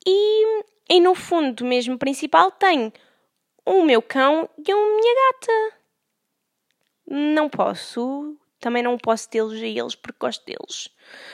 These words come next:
Não sei, <laughs> é que é, é, é, é uma coisa que eu sempre ouvi, eu fiquei, "Ah, mas qual é que é o problema?" Podem dizer, eh, "Porque é que, ah, sou egocêntrica, é? Ah, ok." Estão a ver?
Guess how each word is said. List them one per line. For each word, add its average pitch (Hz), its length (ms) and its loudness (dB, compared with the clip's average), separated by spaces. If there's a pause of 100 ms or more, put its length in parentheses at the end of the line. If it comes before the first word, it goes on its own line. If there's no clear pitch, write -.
(240)
Não 339 140 0
sei, 370 400 -4
<laughs> - 80 -2 (100)
é - 140 0
que 359 340 0 (1040)
é, - 160 -12
é, 349 340 -2
é, - 460 -2
é 370 40 4
uma 392 120 -2
coisa 370 220 0
que - 80 -6
eu 302 40 -6
sempre 294 240 -2
ouvi, 240 220 2
eu 240 80 0
fiquei, 254 320 -10 (220)
"Ah, 320 360 4
mas 330 200 -6
qual 427 200 -8
é 415 60 -4
que - 140 -12
é 277 40 -2
o 240 80 -6
problema?" 190 540 -10 (1400)
Podem 269 260 -4
dizer, 294 500 -12
eh, 302 260 -10
"Porque - 220 -10
é - 20 -8
que, 381 120 -6
ah, 415 560 -6
sou - 140 -4
egocêntrica, 330 580 -4
é? 381 240 -2 (160)
Ah, 392 380 -6
ok." 269 400 -12 (580)
Estão 381 280 -6
a 294 60 -4
ver? 202 440 -6